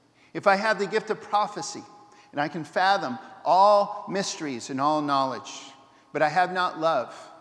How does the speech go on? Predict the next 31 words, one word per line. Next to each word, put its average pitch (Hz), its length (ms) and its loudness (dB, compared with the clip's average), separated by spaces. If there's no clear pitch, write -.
I 127 100 -4
gain 127 320 -8
nothing." 123 380 -10
And 170 100 0
he 170 60 2
goes 226 200 4
on 226 220 2
with 135 220 -6
beautiful 214 540 -2
poetry 190 640 0
to, 165 240 0
to 180 300 0
basically 214 560 -2
list 170 480 2
all 165 160 2
these 196 240 -6
gifts 185 420 -6
and 147 100 -6
all 165 140 0
these 185 240 -6
roles 170 460 -2
one 170 160 -4
more 180 120 -2
time, 165 280 0
kind 190 180 -2
of 180 100 -4
a 180 40 -4
short 190 420 -2
version 185 440 2
of 135 140 -6
that. 131 340 0